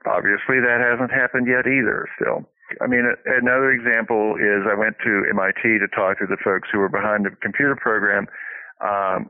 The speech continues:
that came up with the calculations that were published in The Limits to Growth, which basically said we're gonna be out of oil and natural gas and tin and gold and lead and zinc,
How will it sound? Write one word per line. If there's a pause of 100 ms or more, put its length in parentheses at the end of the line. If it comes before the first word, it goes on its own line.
(140)
that
came
up
with
the
calculations
that
were
published
in
The
Limits
to
Growth,
which
basically
said
we're
gonna
be
out
of
oil
and
natural
gas (460)
and
tin
and
gold
and
lead
and
zinc,